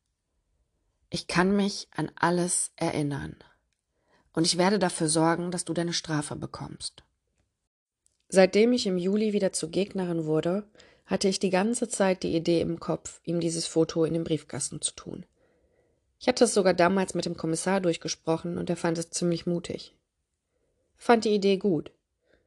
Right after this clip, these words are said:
Und ich weiß noch, wie ich gesagt habe, „Aber was ist, wenn er aufs Dach steigt und springt?“ Ich weiß noch, wie er sagte, „Das ist nicht dein Problem.“ Wäre es denn tatsächlich ein Verlust? Ich wollte damals nicht dafür verantwortlich sein.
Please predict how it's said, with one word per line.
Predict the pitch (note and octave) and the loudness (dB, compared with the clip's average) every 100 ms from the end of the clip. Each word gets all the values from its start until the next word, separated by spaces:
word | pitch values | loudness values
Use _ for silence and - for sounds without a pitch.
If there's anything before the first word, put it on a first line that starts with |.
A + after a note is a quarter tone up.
| _ _ - | _ _ -2
Und | F#3 | 0
ich | F#3+ | 6
weiß | G#3 G#3 | 6 6
noch, | G#3 - | 0 0
wie | |
ich | E3+ G#3 | 0 0
gesagt | - F#3 F#3+ - | -2 0 -2 -2
habe, | G3 F#3+ G3 - | -4 -2 -4 -2
„Aber | F#3 F#3 | -2 0
was | G3+ G#3 | 0 0
ist, | - | -2
wenn | F#3+ | 0
er | F#3+ D#3+ | 0 -2
aufs | - | -2
Dach | E3+ F3 | -4 -4
steigt | - F3 E3+ E3 | -4 -2 -4 -4
und | E3 | -6
springt?“ | - - D#3+ D#3+ - _ _ _ _ _ _ _ _ _ | -6 -4 -4 -4 -16 _ _ _ _ _ _ _ _ _
Ich | - | 2
weiß | E3+ F3+ | 4 4
noch, | F3 | 2
wie | F3 | 4
er | B2 D#3 | 6 4
sagte, | E3 E3+ - | 4 0 -2
„Das | E3 D#3+ | -2 -4
ist | D#3+ | -6
nicht | F3 - | -10 -4
dein | F3 F3 | -4 -4
Problem.“ | - - C3+ C3+ D3 _ _ _ _ _ _ _ _ _ _ _ _ - | -8 -6 -4 -6 -10 _ _ _ _ _ _ _ _ _ _ _ _ 4
Wäre | F3 F#3 | 6 6
es | F#3+ - | 4 2
denn | F3+ | -2
tatsächlich | F#3 F3 D3+ - F#3+ | -2 0 -2 -2 -6
ein | - D#3+ | -6 -4
Verlust? | D3 D#3+ B3 - _ _ _ _ _ _ _ _ _ _ _ _ _ _ _ _ _ _ - | -4 -4 -4 -8 _ _ _ _ _ _ _ _ _ _ _ _ _ _ _ _ _ _ 0
Ich | F#3+ G3 | 2 4
wollte | G#3+ F#3 | 4 6
damals | E3 F3+ F#3 - | 4 4 0 -2
nicht | G3+ F#3+ | -4 -4
dafür | - F#3+ | -6 -4
verantwortlich | - D3+ - - - - | -4 -4 -8 -14 -14 -14
sein. | - - | -12 -14